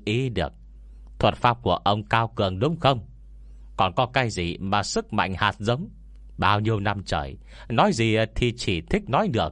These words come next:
câu. Thấy ai là sặc người đấy, sặc cho người ta không đáp lại được. Nhưng mà có là thế thì cũng vẫn phải gặp chuyện không vừa lòng. Vừa rồi chủ quan thả cho Quảng Hiếu chạy mất, tính là một chuyện nhỉ?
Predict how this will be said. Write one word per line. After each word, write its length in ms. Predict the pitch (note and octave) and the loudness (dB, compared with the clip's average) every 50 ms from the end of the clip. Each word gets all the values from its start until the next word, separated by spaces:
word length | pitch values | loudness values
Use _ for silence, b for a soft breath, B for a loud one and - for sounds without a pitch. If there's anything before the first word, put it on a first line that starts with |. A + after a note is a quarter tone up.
| - - | -2 -2
câu. 200 | C3+ C3+ C3+ - - - - b b b b b b b b b b | -2 -2 -2 -4 -10 -18 -20 b b b b b b b b b b
Thấy 180 | - B2 B2+ C#3 | 0 2 2 2
ai 320 | - G2+ G2+ G#2 G2+ G2+ - - - | 4 2 2 2 2 -2 -6 -10 -6
là 200 | G2+ G#2+ A#2 A2 | 0 0 0 0
sặc 260 | - - - A#2+ - - | 2 0 -2 -2 0 0
người 200 | G#2+ A2+ A2 G#2+ | 0 0 2 2
đấy, 280 | A2+ A#2+ C#3+ F#3 A3+ - - B B B B B | 2 0 0 -2 -6 -12 -18 B B B B B
sặc 220 | B - D3+ - - - | B 0 2 2 2 2
cho 120 | G#3+ G#3 | 2 2
người 180 | E3+ A#2+ A2 F#2+ | 2 0 -2 0
ta 240 | - A#2 A2+ A2+ | 2 2 2 2
không 260 | G#2+ - - D#3+ C#3+ C3 | 2 0 0 0 2 0
đáp 180 | F3+ G#3+ G3 | 0 0 0
lại 180 | A2+ G2 D#2+ D#2 | 0 0 -2 0
được. 240 | D#2 E2 E2+ D2 - - - - - - - - - - - - - - - - | -2 -2 -4 -4 -4 -10 -18 -20 -20 -20 -20 -20 -20 -20 -20 -20 -20 -18 -12 -6
Nhưng 300 | F2 F2+ G2 F#2 F2+ E2 | -2 -2 -2 -2 -2 0
mà 260 | E2 D#2 D2+ D2+ D2 | 0 2 2 0 -2
có 220 | - - A#2+ A2+ | -2 -2 -2 -2
là 220 | F#2 F2 D#2 D2 C#2+ - | 0 -2 -2 -4 -4 -4
thế 420 | - G2+ G#2+ A#2 A#2 A2+ G#2 F2+ - B B B B B B | -4 -2 -2 -2 -2 -4 -4 -8 -10 B B B B B B
thì 140 | - C3 B2 | 0 0 0
cũng 260 | - - E3+ F3 C3+ | 2 0 -2 -2 0
vẫn 220 | A#2 D3+ E3+ G#3+ G#3 | 0 0 0 0 0
phải 220 | - - G2+ E2+ D#2 | 0 0 0 0 0
gặp 140 | - G2+ - - - | -2 -4 -4 -4 -6
chuyện 240 | - - G#2 F2+ E2+ F#2+ F2 - | -2 0 0 0 0 0 -2 0
không 280 | - G3 G#3 G3 E3 | 0 0 0 0 0
vừa 200 | G#2+ G#2+ G2 D#2+ | -2 -2 -2 -2
lòng. 320 | D#2 D#2+ E2 D2+ - C2 - - - - - - - b b b b b b - | 0 0 0 0 0 -6 -16 -18 -20 -20 -20 -20 -20 b b b b b b 0
Vừa 180 | B2 C#3 C#3 | 4 4 4
rồi 260 | C3 B2 B2+ B2 B2 B2 B2 A#2 B2 | 4 4 4 4 4 4 2 0 0
chủ 220 | - B2+ A2 F#2+ - - | 0 0 0 0 0 0
quan 240 | E3 F3 F3+ F#3 E3+ | 0 0 0 -2 -2
thả 200 | - - F2 D#2 | 0 0 0 0
cho 180 | D2+ - C3 B2+ | 0 0 -2 -2
Quảng 280 | - - G2+ E2+ D2+ C#2 | 0 0 0 0 0 0
Hiếu 220 | D#2+ F#2+ A#2 C#3+ C#3 | 0 -2 -2 -2 -2
chạy 220 | - - E2 C#2 D2 | -2 -4 -4 -2 -4
mất, 220 | E2 F#2 C#3 - - - - - - - - - - - - - - | -4 -4 -4 -4 -8 -14 -20 -20 -20 -20 -20 -20 -20 -20 -20 -8 -2
tính 220 | - G2 A#2 B2+ A2+ | 0 0 0 2 0
là 100 | F#2 E2 | 0 0
một 240 | E2 F2 F#2+ F#2+ - - | 0 -2 -2 -4 -4 -2
chuyện 240 | - A#2 G#2 - - - | -2 -2 -2 -2 -6 -6
nhỉ? 100 | - F2+ | -2 0